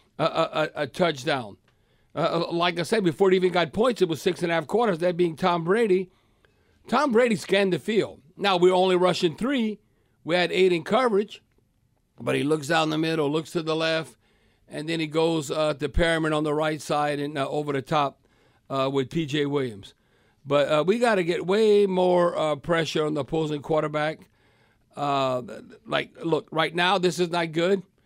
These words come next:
Uh, we're not gonna win ten games. We're not gonna be a playoff team if we're on the minus side in the turnover margin. I'm telling you that right now. Well, guess what? We were plus one after the Atlanta game. Well, now we're minus three for the season.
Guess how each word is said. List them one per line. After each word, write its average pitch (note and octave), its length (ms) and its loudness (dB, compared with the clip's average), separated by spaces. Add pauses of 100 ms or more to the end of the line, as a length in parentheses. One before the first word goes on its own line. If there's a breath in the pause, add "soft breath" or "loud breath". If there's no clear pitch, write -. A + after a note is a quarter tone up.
(180)
Uh, D#3+ 200 -2
we're F#3 140 2
not F#3+ 180 2
gonna F#3+ 160 0
win F3 220 -2
ten D#3+ 180 -2
games. C#3+ 240 -4
We're D#3+ 100 0
not F3+ 220 0
gonna F#3 160 0
be F3+ 160 2
a E3+ 80 0
playoff D#3 480 0
team D3 380 -2 (680 soft breath)
if D3 260 -2
we're E3 100 2
on D#3+ 60 0
the D#3+ 100 0
minus D#3 360 -2
side D#3 240 0
in D3+ 60 -4
the D3 60 -2
turnover D3+ 360 -2
margin. C#3 320 -2
I'm D3 100 -6
telling F3 220 2
you E3+ 100 0
that D#3+ 180 0
right D#3+ 220 -2
now. C#3+ 380 -2 (300 soft breath)
Well, D3 160 0
guess F3 300 0
what? D#3+ 180 2
We D#3 120 0
were D3+ 100 2
plus F3+ 420 0
one G#3 460 -2 (960)
after E3 320 0
the F#3 80 4
Atlanta E3+ 400 0
game. E3 420 -2
Well, D#3+ 140 2
now F3 240 2
we're F3 160 2
minus E3 360 0
three F3 200 0
for E3 140 -8
the D3+ 80 -4
season. B2 460 -6